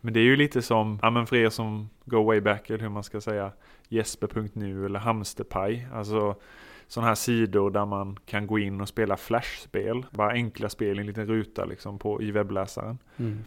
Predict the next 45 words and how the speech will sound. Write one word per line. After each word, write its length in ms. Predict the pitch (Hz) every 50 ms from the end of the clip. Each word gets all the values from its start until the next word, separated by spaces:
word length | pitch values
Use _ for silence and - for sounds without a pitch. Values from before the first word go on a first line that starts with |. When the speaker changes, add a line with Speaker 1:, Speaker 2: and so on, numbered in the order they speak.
| - - -
Speaker 1:
Flash 720 | - - - 120 110 117 135 - - - - - - - -
finns 360 | - 127 110 101 101 - -
ju 40 | 135
inte 200 | 131 - - 110
längre 320 | 104 104 - - 107 113 - _ _ - _ _
Speaker 2:
Nej. 120 | - 120 113
Speaker 1:
stöd 280 | 110 101 - 104 110
för. 240 | - - 107 - - - - _ _ _ -
Och, 400 | - 113 107 104 104 104 104 101
eh, 100 | 101 101 - _ -
då 100 | - 107
behöver 440 | 104 117 113 135 127 110 104 101 117
man 140 | 120 127 131
ju 60 | 131
den 80 | 131
här 100 | 131 113
typen 440 | 104 - 107 98 95 - - 113 113
av, 320 | 113 107 101 101 101 107 - - _ _ _ _ _ _ _
av 180 | - 110 101 104
lösningar 400 | 107 104 101 - - 110 107 104
för 260 | - - 110 101 101
att 100 | 98 -
faktiskt 320 | 110 107 - - - -
kunna 320 | - - 113 104 101 95 98
spela 460 | - - 131 120 110 107 98 95 -
enklare 500 | - 110 110 101 - - 98 95 98 98
spel 400 | - - 101 98 95 95 95 107 - - _
i 280 | - 113 107 101 98 98 110 - - _ _ _ _ -
webbläsare. 580 | 117 104 98 - 60 104 - - - - 113 -
Speaker 2:
Mm. 180 | 110 104 101 104 - -
Speaker 1:
Sen 160 | - 104 113
vet 160 | 123 120 -
jag 80 | 120 113
att 80 | 120
deras 260 | 117 110 107 101 -
lösning 320 | 127 127 120 117 113 110 107
Garm, 280 | 107 95 98 98 101
den 140 | 101 104 104
fungerar 320 | - - 110 107 110 107 104
ju 60 | 101
också 200 | 101 - - 117
i 40 | 104
mobilen, 580 | 101 101 95 - 113 - 117 110 110 113 113
så 140 | 117 - 110
att 220 | 107 - - -